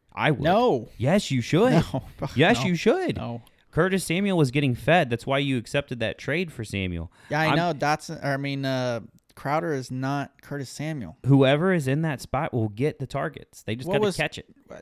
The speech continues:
Speaker 2: I don't know. I don't, I don't think Crowder had that many targets, did he?
Speaker 1: Yeah, like, he had, like, nine.
Speaker 2: Did he?
Speaker 1: Dude, I don't know. I'm gonna look. But he for sure had something ridiculous, annoying, like, why is he relevant right now?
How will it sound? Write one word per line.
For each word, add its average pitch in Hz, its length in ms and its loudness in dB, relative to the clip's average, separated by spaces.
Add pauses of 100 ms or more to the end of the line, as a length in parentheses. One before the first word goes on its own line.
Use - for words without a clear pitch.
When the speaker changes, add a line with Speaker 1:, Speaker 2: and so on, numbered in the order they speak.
(220)
Speaker 2:
I 160 160 -4
don't 151 180 -4
know. 127 240 0
I 139 100 -2
don't, 170 380 -2 (200)
I - 40 -8
don't 113 120 -4
think 131 200 -6
Crowder 127 320 0
had 123 220 -4
that 123 180 -4
many 113 180 -6
targets, 123 480 -4
did 101 160 -12
he? 123 220 -10
Speaker 1:
Yeah, 120 160 -10 (260)
like, 113 140 -8 (320)
he 127 100 -6
had, 143 120 -6
like, 127 140 -8
nine. 98 460 -8 (140)
Speaker 2:
Did 156 120 -4
he? 233 320 0 (220)
Speaker 1:
Dude, 127 260 -6
I - 60 -8 (100)
don't 95 140 -8
know. 85 60 -10
I'm 92 160 -8
gonna 123 180 -8
look. - 340 -12
But 107 140 -6
he 135 220 -4
for 139 180 -4
sure 147 260 -2
had 139 360 -2
something 123 560 -8
ridiculous, 123 720 -2
annoying, 107 560 -2
like, 98 340 -8 (220)
why 104 300 -2
is 117 120 -4
he 120 80 -4
relevant 101 480 -4
right 85 220 -12
now? 87 320 -14